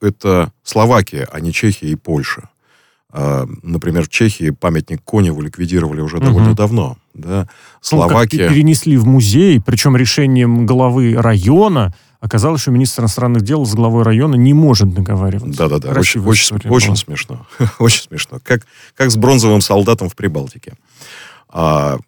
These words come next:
Speaker 1: как раз, как раз здесь примечательно то, что это уже Словакия, а, где относились к нашим захоронениям, а, а,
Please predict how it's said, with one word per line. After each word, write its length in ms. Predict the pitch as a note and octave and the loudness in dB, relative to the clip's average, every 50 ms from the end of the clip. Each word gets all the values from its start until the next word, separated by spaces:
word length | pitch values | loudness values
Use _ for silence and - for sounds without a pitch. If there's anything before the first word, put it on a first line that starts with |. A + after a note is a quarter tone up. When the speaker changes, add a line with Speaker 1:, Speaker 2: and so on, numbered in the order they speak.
| _ _ | _ _
Speaker 1:
как 240 | - G#2 G2 - | -4 -4 -4 -2
раз, 360 | - A#2+ B2+ B2 - - - - _ _ | 0 0 0 0 0 -4 -10 -12 _ _
как 220 | - A2 G2+ - - | -6 -6 -6 -4 -2
раз 160 | C3+ C3 A#2+ | -2 0 0
здесь 200 | G#2 G2+ B2 B2+ | 0 0 -2 -2
примечательно 560 | A2 - A#2+ A#2+ A#2+ A2 - C3 A#2 - A#2+ A2 | 0 0 2 2 2 2 2 -2 0 0 -2 -2
то, 140 | - A#2+ | 0 -2
что 160 | A2 - - B2 | -4 0 0 0
это 140 | A2 - G#2 - | 0 0 -4 -4
уже 280 | - G#2 F#2 G#2 A#2+ | -4 -4 0 0 0
Словакия, 720 | A2+ - A#2 A#2 B2 D3 C#3 G#2+ - - - A#1+ - - _ _ _ _ _ _ _ _ _ _ _ - | 0 0 -2 -2 0 0 0 0 -2 -4 -12 -14 -14 -16 _ _ _ _ _ _ _ _ _ _ _ -8
а, 460 | E2 D#2 D2 C#2+ C#2 C#2 C#2 C2+ C2+ C2 C2+ _ _ _ | -6 -4 -4 -4 -4 -6 -6 -8 -10 -12 -14 _ _ _
где 240 | - D#2 F2 F#2+ F2 | -10 -2 0 0 0
относились 540 | - - F2+ E2 - - - F#2+ F2+ - | 0 -2 -6 -4 -4 -2 -2 -2 -4 -4
к 100 | - - - | -6 -6 -4
нашим 260 | G2 F2+ E2 - E2 | -2 -2 -2 -2 -4
захоронениям, 840 | D2+ D#2+ D#2 - F#2 F2 F2+ G#2 A2 G#2+ F#2 E2+ D#2+ D2+ C#2 B2 _ _ _ - | -10 -10 -10 -6 -4 -4 0 2 2 2 2 0 -2 -4 -6 -10 _ _ _ -16
а, 520 | - D3+ D3 C#3+ C#3+ C#3 C#3 C3+ B2+ A2+ G#2 _ _ _ _ _ _ | -12 -10 -10 -8 -10 -10 -12 -12 -14 -16 -20 _ _ _ _ _ _
а, 220 | _ - - - | _ -20 -20 -20